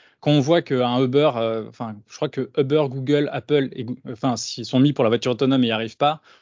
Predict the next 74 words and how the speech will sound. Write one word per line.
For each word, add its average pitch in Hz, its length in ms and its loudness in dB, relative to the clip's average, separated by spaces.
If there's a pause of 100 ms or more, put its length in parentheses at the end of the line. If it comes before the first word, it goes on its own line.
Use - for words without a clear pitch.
(120)
on 123 80 0
peut 147 120 0
comprendre 151 360 -2
que 135 100 -2
même 139 260 2
quelqu'un 151 340 0
qui 139 140 -2
est 123 40 6
à 110 40 4
la 120 100 4
tête 143 160 2
d'un 117 140 -4
secteur 135 320 -2
du 120 80 -2
B 113 120 -2
T 127 120 0
P, 156 120 4
par 117 200 -2
exemple, 127 340 -2 (400)
euh, 110 140 2
ce - 140 -8
soit 131 140 2
un 117 40 4
sect-, 120 360 -2
ce - 140 -6 (100)
soit 123 120 0
quelque - 120 -12
chose 143 200 0
qu'ils 110 260 2
osent, 120 300 2 (200)
où 113 300 -2
ils 113 120 6
osent 117 160 2
pas 147 100 8
aller 127 140 8
dedans. 110 260 -4 (560)
Et 120 60 2
la 113 100 6
particularité 135 500 0
de 135 60 2
notre 120 180 -4
technologie, 120 460 -2
c'est 117 180 -2
que 107 60 -8
vu 147 80 -8
qu'elle 147 160 4
est 139 60 4
transférable 143 580 -2
à 117 100 -6
plein 123 180 -6
de 120 60 -4
domaines, 131 380 -8 (420)
on 131 80 -8
va 117 140 -2
pas 147 100 0
développer 139 320 -2
quelque 139 140 -8
chose 139 120 -6
de 120 60 -4
spécifique 160 500 0
par 135 140 -6
secteur, 151 480 -4
mais 127 140 -6
on 107 80 -4
va 110 100 -2
pouvoir 127 240 2
englober 131 380 2
tous 147 140 -10
les 131 80 -6
secteurs 151 420 -6
et 117 80 -6
donc 127 180 -6
avoir, 123 320 -2
euh, 107 100 -4